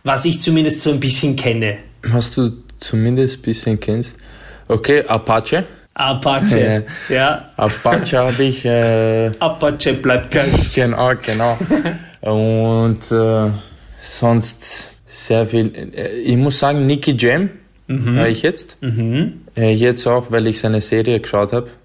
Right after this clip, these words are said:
Speaker 2: Und jetzt hör ich, äh, ab und zu auch seine Lieder.
Speaker 1: Ja.
Speaker 2: Ich verstehe halt gar nichts, aber,
Speaker 1: <laughs>
Speaker 2: aber
Speaker 1: Egal.
Speaker 2: <laughs> aber die Melodie, aber die Melodie passt.
Speaker 1: <laughs>
Speaker 2: Und sehr, sehr viel, sehr, sehr viel aus dem Balkan.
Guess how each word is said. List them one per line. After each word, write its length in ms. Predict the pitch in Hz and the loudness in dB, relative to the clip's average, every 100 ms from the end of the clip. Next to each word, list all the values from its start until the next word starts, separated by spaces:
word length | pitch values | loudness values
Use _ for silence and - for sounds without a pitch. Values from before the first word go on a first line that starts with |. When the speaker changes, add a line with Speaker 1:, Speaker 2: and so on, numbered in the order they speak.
| _ - | _ -8
Speaker 2:
Und 420 | 104 101 98 95 - - | -4 -2 -4 -8 -16 -4
jetzt 240 | 98 98 | -4 0
hör 80 | 101 | 0
ich, 240 | 98 98 - | 0 -2 -2
äh, 160 | 95 | 0
ab 280 | 104 107 104 | 0 -2 -2
und 120 | 107 | -2
zu 120 | 104 104 | 0 2
auch 160 | 104 | 2
seine 260 | - 107 101 | 0 0 2
Lieder. 380 | 101 107 110 143 - - | 2 2 0 -2 -6 -2
Speaker 1:
Ja. 280 | 135 123 120 | 2 2 2
Speaker 2:
Ich 40 | |
verstehe 360 | - 110 - 120 | 0 -2 2 2
halt 160 | 117 107 | 2 2
gar 180 | 113 | 0
nichts, 240 | 113 135 - | 0 -2 0
aber, 280 | 113 110 113 | 0 2 0
Speaker 1:
<laughs> 180 | 202 | 0
Speaker 2:
aber 340 | - 110 107 95 - 139 123 - | -2 -2 -2 -4 -6 -6 -4 0
Speaker 1:
Egal. 440 | 170 143 127 131 - | 2 2 2 2 2
Speaker 2:
<laughs> 100 | - | 2
aber 160 | 135 147 | 2 0
die 160 | 139 | 2
Melodie, 480 | 139 143 143 131 143 - 175 | 2 2 2 2 0 0 0
aber 180 | 131 143 | 0 0
die 160 | 151 | 2
Melodie 440 | 139 135 143 127 139 | 2 0 0 0 -2
passt. 380 | 135 123 131 - - - 170 | 0 0 0 -4 -6 -4 -4
Speaker 1:
<laughs> 460 | - - 104 107 135 | -6 -8 -6 0 2
Speaker 2:
Und 140 | 131 | 2
sehr, 260 | 113 143 135 | 2 2 2
sehr 240 | 123 131 | 2 0
viel, 400 | 117 127 123 120 | 2 0 0 -2
sehr, 280 | 113 - 127 | -4 0 0
sehr 220 | 113 117 | 0 0
viel 220 | 110 113 107 | 0 -2 -2
aus 180 | 101 | -4
dem 120 | - 98 | -6 -4
Balkan. 440 | 98 101 - 98 | -2 -2 -6 -10